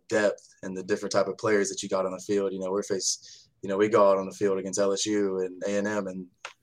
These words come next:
Ole Miss, and they got, you know, guys who have been heavily, heavily recruited and heavily, you know,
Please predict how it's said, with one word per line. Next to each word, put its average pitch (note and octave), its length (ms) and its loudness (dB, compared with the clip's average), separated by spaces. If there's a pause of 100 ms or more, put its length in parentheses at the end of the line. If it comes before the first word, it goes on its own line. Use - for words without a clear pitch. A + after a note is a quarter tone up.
Ole G2+ 140 4
Miss, G#2 240 2
and F#2+ 120 -6
they G2+ 100 2
got, F#2+ 240 2 (360)
you G2 80 -8
know, F#2 160 -4
guys G2 320 2
who G2 120 -2
have F#2 100 -6
been F#2+ 100 -2
heavily, F#2+ 560 -2 (640)
heavily G#2 260 4
recruited G2+ 500 0
and F#2+ 120 -6
heavily, G2 360 0
you F#2 180 -8
know, F2 240 -10